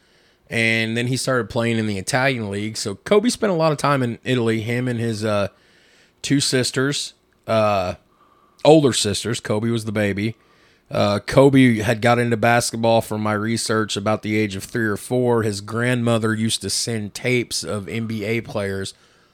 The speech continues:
over to Italy for Kobe to study and watch,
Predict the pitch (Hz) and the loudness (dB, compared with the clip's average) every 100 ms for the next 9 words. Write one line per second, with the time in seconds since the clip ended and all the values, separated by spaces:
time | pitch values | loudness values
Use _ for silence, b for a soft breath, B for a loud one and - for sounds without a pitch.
0 | b _ 120 127 127 113 101 - 123 104 | b _ 0 2 2 0 -4 -4 -4 -2
1 | 120 110 101 98 85 - 104 - 117 110 | -2 -2 -2 -6 -10 -12 -12 -4 -4 -2
2 | 98 92 - 123 113 107 101 117 110 110 | -6 -6 -4 -2 -2 -2 -2 0 0 0
3 | - - | -4 -8